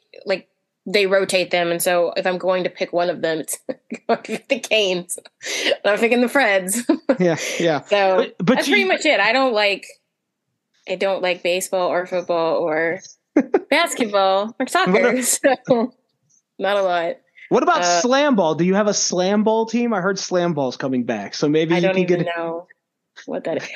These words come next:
Speaker 1: I used to watch, um, Quidditch intramural stuff when I was
Speaker 2: Okay, have we had
Speaker 1: <laughs>
Speaker 2: have we had the discussion that I have a twin brother who's heavily involved in the,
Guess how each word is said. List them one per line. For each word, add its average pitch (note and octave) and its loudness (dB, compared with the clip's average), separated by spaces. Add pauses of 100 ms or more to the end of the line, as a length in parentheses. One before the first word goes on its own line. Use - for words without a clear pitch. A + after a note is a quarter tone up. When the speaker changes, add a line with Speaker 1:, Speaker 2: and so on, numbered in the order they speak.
(160)
Speaker 1:
I G#3 2
used A3+ 2
to B3+ 2
watch, G#3 0
um, F3+ 0
Quidditch F#3+ -4 (840)
intramural F#3 0
stuff F3+ -4
when F3+ -6
I F3 -4
was F3 0
Speaker 2:
Okay, G#3+ 2
have G#3+ 0
we C#4 4
had B3 2 (340)
Speaker 1:
<laughs> - -20
Speaker 2:
have G3 2
we A#3+ 4
had B3 2
the B3+ 2
discussion A#3+ 0
that G3 2
I F#3+ 2
have F#3+ 0
a F#3 0
twin G3+ 0
brother F3+ 0
who's E3+ 0
heavily E3+ 0
involved D#3 0
in D3+ 0
the, D3 -4